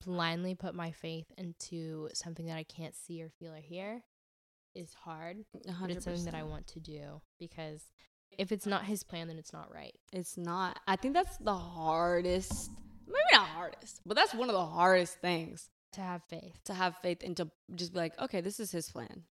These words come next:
Speaker 1: Right.
Speaker 2: And I have to trust that."
Speaker 1: And just to trust that it's gonna roll out. But then you also have to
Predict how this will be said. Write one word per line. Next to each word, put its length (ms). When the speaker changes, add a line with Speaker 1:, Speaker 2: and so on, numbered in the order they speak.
Speaker 1:
Right. 140
Speaker 2:
And 100
I 60
have 200
to 80
trust 300
that." 60
Speaker 1:
And 180
just 380
to 140
trust 420
that 60
it's 160
gonna 240
roll 260
out. 320
But 120
then 140
you 120
also 240
have 120
to 140